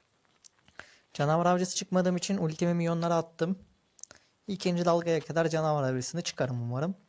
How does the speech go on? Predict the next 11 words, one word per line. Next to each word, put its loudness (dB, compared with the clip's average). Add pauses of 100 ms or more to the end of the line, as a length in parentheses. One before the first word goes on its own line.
(400)
Kill 4
lazım 4
bana. -6 (1080)
Geri 2
yakalamak 0
için -4
kill -4
lazım -2
ve 0
gold 0
olarak -2